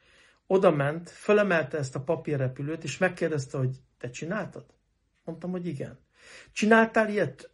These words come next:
többet is, ö, korábban?” „Igen.” „Te egyszerűen egy zseni vagy. Te egy külön tehetség vagy. Megtennéd azt, hogy a szünetben megmutatod az udvaron mindenkinek, az egész osztálynak,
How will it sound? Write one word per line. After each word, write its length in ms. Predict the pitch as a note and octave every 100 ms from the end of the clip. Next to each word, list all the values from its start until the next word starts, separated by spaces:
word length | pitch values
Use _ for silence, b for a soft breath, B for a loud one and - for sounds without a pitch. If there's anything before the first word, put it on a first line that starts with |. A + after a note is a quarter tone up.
| _
többet 400 | D#3+ D3 G3 F#3+
is, 300 | F3+ - - -
ö, 300 | F#3+ E3 G#3 - -
korábban?” 640 | F#3 G3+ G3 C3+ A#2+ - _ _ _
„Igen.” 420 | A3 F#3 C#3 B2+ - _ _ _ _ _ _ _ _ _
„Te 140 | C#3+
egyszerűen 580 | E3+ F3+ - E3+ D#3 D3
egy 160 | C#3 B2+
zseni 340 | E3 C3 A#2+
vagy. 220 | A2+ C3+ - _ b b _
Te 100 | G3
egy 200 | F3+ F3
külön 420 | - A#3+ A3 F3+
tehetség 640 | - D3+ C#3 - - A#2 G#2+
vagy. 280 | D#2+ F#2 _ B B B B B B B
Megtennéd 800 | D3 F#3 G3+ - A3 G3+ F#3+ F3
azt, 540 | E3+ D#3+ F3 - - _ _
hogy 120 | E3
a 60 | D3+
szünetben 640 | - G#3+ G#3 F#3+ D#3 D#3
megmutatod 640 | D3+ D#3 E3+ F3 E3 E3 D3
az 120 | C3+
udvaron 400 | D3+ D#3 D#3 C#3+
mindenkinek, 640 | D3 E3 E3+ C#3+ D#3 C#3
az 100 | C#3+
egész 300 | D#3+ D#3 C3
osztálynak, 640 | D#3 - E3 D#3+ D3+ D3